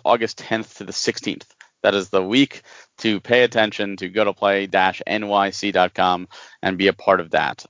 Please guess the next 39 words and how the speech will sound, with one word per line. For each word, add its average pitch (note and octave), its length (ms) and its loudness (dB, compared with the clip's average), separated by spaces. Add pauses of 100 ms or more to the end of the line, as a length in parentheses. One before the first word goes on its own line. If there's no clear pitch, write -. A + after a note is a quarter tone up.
Um, F#2+ 260 -2
now, G#2 140 2
for C3+ 160 0
everything C3 300 -2
else, D3+ 260 0
if - 140 -14
you A#2 80 -10
want G2 200 -2
Nintendo C3 420 -2
news, A2+ 340 -4 (280)
more B2+ 220 2
industry A2+ 320 -2
talks G#2+ 300 0
like F#2+ 160 -4
this, G#2 260 2
our D#2+ 120 2
biannual G#2 640 2
or A2+ 160 2
biweekly A2 500 0
podcast A#2 600 0 (320)
and C3 180 2
stuff - 280 0
like B2+ 140 0
that, A#2+ 240 2
please A2+ 180 -8
go A2+ 100 2
to G2+ 80 2
nintendo F#2+ 460 -2
fuse F2+ 200 -10
dot F2 200 2
com G2 460 2
and F#2 160 0
on E2+ 160 -4
YouTube, D#2+ 420 -8 (340)
um, E2+ 320 0
subscribe - 520 -4
to - 120 -10
our G#1 140 -4
channel. - 420 -8